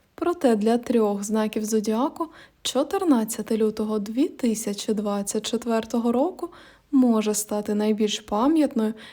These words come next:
і доленосною датою, яка круто змінить їхнє життя на краще і наповнить кожен день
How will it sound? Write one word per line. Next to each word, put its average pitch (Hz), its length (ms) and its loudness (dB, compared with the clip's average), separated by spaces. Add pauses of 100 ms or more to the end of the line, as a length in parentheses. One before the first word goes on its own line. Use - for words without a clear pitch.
(120)
і 262 160 2
доленосною 233 720 4
датою, 220 520 0 (340)
яка 247 280 0
круто 208 500 -2
змінить 247 520 4
їхнє 285 300 4
життя 247 400 0
на 220 140 2
краще 285 580 -4 (280)
і 370 100 -6
наповнить 196 680 0
кожен 220 360 2
день 247 220 2